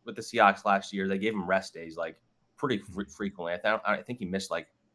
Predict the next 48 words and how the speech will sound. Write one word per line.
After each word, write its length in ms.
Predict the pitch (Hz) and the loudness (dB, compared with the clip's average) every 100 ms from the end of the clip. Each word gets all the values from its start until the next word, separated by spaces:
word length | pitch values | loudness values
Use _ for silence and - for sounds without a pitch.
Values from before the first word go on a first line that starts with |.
| - | -4
a 60 | |
lot 200 | 90 92 | 2 4
of 60 | 87 | 2
the 60 | |
practices 500 | 82 92 85 - 82 | -2 -6 -6 -10 -16
during 180 | 78 80 | -12 -10
the 60 | 78 | -12
season 260 | 87 80 | -14 -14
just 140 | 80 - | -14 -12
'cause 100 | 90 | -10
they 60 | |
were 60 | 82 | -8
giving 280 | 82 82 78 | -8 -10 -6
veteran 280 | 80 82 80 | -6 -6 -6
rest 260 | 82 - | -6 -6
days, 160 | 80 78 | -8 -4
and 80 | 98 | -2
he 40 | |
played 220 | 107 123 | 6 6
every 180 | 110 85 | 6 2
game, 320 | 87 87 80 | -2 -4 -6
so 300 | - 82 80 - _ _ - | -8 -4 -4 -8 _ _ -2
it 40 | |
worked 300 | 95 98 92 | 4 6 6
out. 240 | 95 85 82 | 6 6 4
So 80 | 95 | -2
I'm 60 | |
curious 220 | 98 127 | -2 -2
to 40 | - | -2
see 100 | 127 | -2
if, 60 | |
how 160 | 107 107 | 4 4
the 120 | 98 | 4
Jets 260 | 87 95 - | 2 0 0
do 100 | 98 | 0
that. 200 | 95 92 | 4 4
You 80 | 95 | 4
know, 80 | 90 | 0
he 300 | 104 98 98 _ _ _ _ | 0 -2 -4 _ _ _ _
wasn't 280 | 120 127 120 | 4 6 6
in 60 | |
O 120 | 107 113 | 6 4
T 200 | 107 104 | 2 0
As 120 | 101 | 2
or 60 | |
minicamp 380 | 92 98 95 104 | 0 0 0 -2
with 100 | 98 | 0
anyone, 500 | 101 104 101 101 98 | 0 2 4 4 2